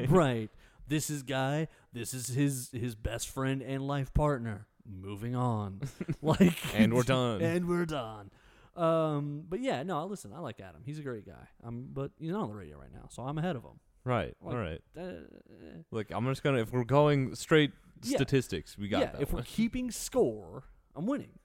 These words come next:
Speaker 1: <laughs>
Speaker 2: But, like, I'm his friend, and I don't wanna rub it in his face. Um,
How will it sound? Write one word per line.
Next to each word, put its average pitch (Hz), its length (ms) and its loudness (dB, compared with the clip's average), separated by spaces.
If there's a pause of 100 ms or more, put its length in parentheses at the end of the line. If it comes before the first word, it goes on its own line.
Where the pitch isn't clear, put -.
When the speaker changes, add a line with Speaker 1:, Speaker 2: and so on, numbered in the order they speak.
Speaker 1:
<laughs> 139 340 -6
Speaker 2:
But, 151 120 2
like, 143 240 -2
I'm 165 140 0
his 202 120 0
friend, 160 340 0
and 135 100 0
I 131 80 -2
don't 139 220 -6
wanna 139 180 -2
rub 143 200 2
it 156 40 -2
in 156 60 -6
his 165 120 -8
face. - 240 -12 (440)
Um, 156 880 4